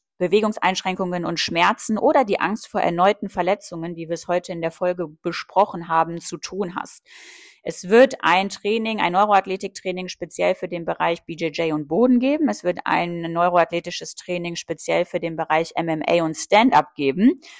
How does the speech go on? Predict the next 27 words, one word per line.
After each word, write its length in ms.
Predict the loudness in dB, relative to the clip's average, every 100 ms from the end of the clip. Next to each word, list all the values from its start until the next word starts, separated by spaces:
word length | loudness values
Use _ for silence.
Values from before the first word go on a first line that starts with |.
| -20 -20 _
Und 320 | -4 0 0 -4
du 120 | 0
wirst 300 | 2 2 0
an 100 | -2
verschiedenen 600 | -2 -2 -4 -4 -2 -2
Stationen 680 | 0 -2 0 -2 -2 -2 -4
verschiedene 560 | -4 -4 -6 -4 -2
Übungen 400 | -2 -2 -4 -4
machen 320 | -2 -2 -4
und 240 | -6 -6 -8 _ _
direkt 800 | -20 -2 0 2 6 6 4 -4
an 100 | -2
deinem 260 | -2 -2
eigenen 420 | 0 2 2 -2 -4
Körper 420 | -2 -2 0 -4
retesten, 600 | -4 -6 -6 -6 -6 -4
welche 260 | -4 0
Auswirkungen 640 | 0 0 -4 -8 -8 -10 -8
das 220 | -8 -2
hat. 160 | -2 -2
Das 100 | 2
heißt, 220 | 2 2
du 40 |
kannst 300 | -4 -4 0
dein 160 | -2 -2
Thema 320 | 0 2 2
mitbringen 500 | 0 -2 -4 -4 -4